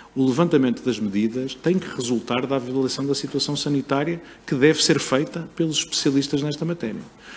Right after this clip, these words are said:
O que nós temos é a obrigação de fazer os planos necessários para que, quando isso ocorra, possa ocorrer em condições de segurança.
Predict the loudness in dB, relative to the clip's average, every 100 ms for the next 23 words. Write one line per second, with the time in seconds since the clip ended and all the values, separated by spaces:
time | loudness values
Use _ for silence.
0 | -18 -4 -2 2 4 6 6 6 6 6
1 | 6 4 4 2 -2 0 0 0 -2 -6
2 | -14 -20 -20 -20 -20 -20 -20 -20 -20 -20
3 | -20 -20 -20 -20 2 4 4 0 4 6
4 | 6 2 2 4 6 6 2 2 0 -2
5 | -4 -10 -16 -10 0 0 0 8 10 10
6 | 4 4 0 0 -4 -2 -10 -10 -20 -20
7 | -20 -20 -20 -20 -20 -4 2 4 4 2
8 | 2 2 2 0 -2 0 -2 -2 0 0
9 | 0 -4